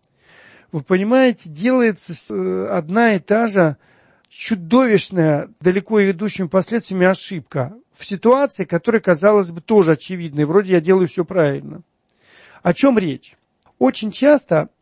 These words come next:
ну, скажем, сын, ему там двадцать три года, предположим, или сорок лет, бывает по-разному. Возраст не зависит. Для многих мам сорокалетние дети остаются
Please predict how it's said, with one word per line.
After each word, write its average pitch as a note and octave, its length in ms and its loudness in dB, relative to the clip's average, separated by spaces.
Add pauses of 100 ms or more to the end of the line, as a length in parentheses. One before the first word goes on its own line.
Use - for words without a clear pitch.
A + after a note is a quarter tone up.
(340)
ну, G#3+ 160 0
скажем, F3+ 400 0
сын, E3 320 0
ему F#3 300 -2
там E3+ 340 0
двадцать D#3+ 420 -2
три F3+ 140 -8
года, D3 260 -8
предположим, C3+ 720 -8
или F#3+ 120 -6
сорок E3+ 420 0
лет, C#3+ 120 -10
бывает D3+ 360 -2
по-разному. C#3+ 720 -6
Возраст F3+ 500 -2
не F#3 80 -4
зависит. E3 580 -2
Для E3 200 0
многих E3+ 340 -4
мам A3 180 0
сорокалетние D#3+ 640 -4
дети F#3 240 -8
остаются D#3+ 640 -6